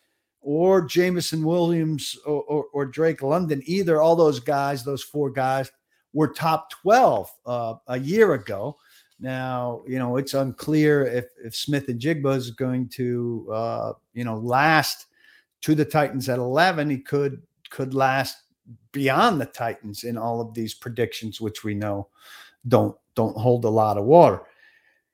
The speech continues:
He can be pretty damn good, though, even if he's not one of those guys. And maybe he does turn out to be one of those guys. You know, he's not, you know, blow you out of the water guy, but he's got exceptional body,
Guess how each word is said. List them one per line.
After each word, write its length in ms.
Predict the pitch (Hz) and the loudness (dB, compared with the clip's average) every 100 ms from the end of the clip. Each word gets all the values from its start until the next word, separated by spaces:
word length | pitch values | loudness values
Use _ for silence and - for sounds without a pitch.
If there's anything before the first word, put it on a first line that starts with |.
| _ - | _ 4
He 200 | 254 269 | 6 8
can 320 | 226 190 156 | 6 6 8
be 260 | 254 294 | 8 8
pretty 440 | 269 - 190 208 190 | 4 6 10 10 8
damn 480 | 143 170 170 175 160 | 6 6 8 6 6
good, 300 | 240 269 147 | 4 4 2
though, 260 | 135 147 | 4 4
even 240 | 180 202 190 | 0 0 0
if 100 | 170 | 0
he's 200 | 151 135 | -2 2
not 320 | 208 285 - | 2 0 -4
one 160 | 117 | -6
of 80 | 107 | -4
those 240 | 101 98 - | -6 -8 -8
guys. 340 | 110 175 226 | -4 -2 -4
And 260 | - 214 233 | -4 -2 2
maybe 300 | 254 254 240 | 4 4 2
he 120 | 240 | 2
does 340 | 269 302 - | 2 2 0
turn 260 | - 156 123 | 0 0 0
out 220 | 107 - | -4 -8
to 80 | 107 | -12
be 100 | 107 | -10
one 240 | 104 101 | -8 -10
of 60 | 95 | -12
those 200 | 92 - | -16 -18
guys. 440 | - - - - _ _ | -20 -20 -20 -20 _ _
You 140 | 123 | -10
know, 260 | 120 113 135 _ | -8 -10 -12 _
he's 300 | 123 110 - | -16 -14 -6
not, 340 | 139 143 139 - _ _ _ _ _ _ _ _ _ _ _ _ _ _ _ - | -4 -2 -4 -6 _ _ _ _ _ _ _ _ _ _ _ _ _ _ _ -10
you 160 | 135 143 | -4 -2
know, 200 | 117 107 | -4 -8
blow 320 | 117 160 156 | 0 6 8
you 180 | 151 139 | 8 6
out 160 | 131 | 4
of 60 | 123 | 2
the 60 | |
water 340 | 120 139 175 120 | 0 2 2 0
guy, 500 | 113 139 165 107 101 - | 0 2 2 0 -6 -10
but 160 | 117 | -10
he's 200 | 117 113 | -8 -8
got 200 | 117 110 | -6 -6
exceptional 680 | 101 - - 135 - 117 107 | -6 -10 -4 -4 -4 -10 -8
body, 420 | 104 104 104 110 | -8 -6 -6 -8